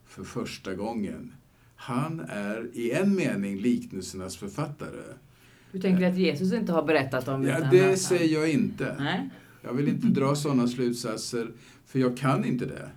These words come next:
Speaker 1: Jag, då måste man ha jämförelsematerial. Eh, det jämförelsematerial vi har, det är ju, så att säga, mera principiellt material. Hur man hanterade liknelser, hur man hanterade berättelser, hur traditionsmiljöer fungerade och så.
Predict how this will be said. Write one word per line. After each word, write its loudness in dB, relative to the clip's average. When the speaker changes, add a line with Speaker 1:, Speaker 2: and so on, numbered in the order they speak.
Speaker 1:
Jag, -6
då 0
måste 0
man 2
ha -2
jämförelsematerial. -2
Eh, -8
det 2
jämförelsematerial 2
vi -2
har, -2
det 0
är 0
ju, -2
så -4
att -2
säga, -2
mera 2
principiellt -2
material. 0
Hur 2
man 2
hanterade 2
liknelser, -4
hur 0
man 2
hanterade 0
berättelser, -6
hur -4
traditionsmiljöer -2
fungerade -6
och -6
så. -8